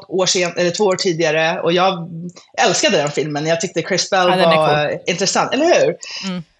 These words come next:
Speaker 1: Ehm, och han kom upp till mig och jag bara: "Chris Bell kommer upp till mig", liksom.
Speaker 2: <laughs> Ja.
Speaker 1: <laughs> Ja. Men han bara: "Hej, eh, du har en jättebra look.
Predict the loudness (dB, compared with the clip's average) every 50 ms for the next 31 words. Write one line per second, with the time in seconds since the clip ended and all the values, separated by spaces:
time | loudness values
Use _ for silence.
0 | _ -4 0 2 2 4 2 2 0 -2 -6 -10 -12 -14 _ _ _ _ _ _
1 | _ -2 0 0 0 2 2 2 0 0 -2 -4 -2 -2 0 0 0 -2 -4 -8
2 | -16 _ _ _ _ _ _ _ _ _ -6 -4 -4 -2 -4 -6 -6 -12 -16 _
3 | _ _ _ _ _ _ -10 -6 -4 -2 -2 -2 0 -2 -4 -2 -2 -2 -2 -2
4 | -2 -2 0 2 2 4 4 4 4 4 4 4 4 2 2 0 0 0 -2 0
5 | 2 2 2 2 2 2 2 2 4 4 4 4 4 4 4 4 4 4 4 2
6 | 0 -2 -2 0 2 4 4 4 4 2 0 -4 -6 -6 -6 -12 -18 _ _ 0
7 | 2 2 2 2 2 4 2 2 4 4 4 4 6 6 6 4 4 2 2 0
8 | 0 2 2 0 0 0 2 2 4 4 4 2 2 0 -2 -4 -2 -4 -4 -4
9 | 0 2 4 4 6 4 4 4 2 2 0 0 -2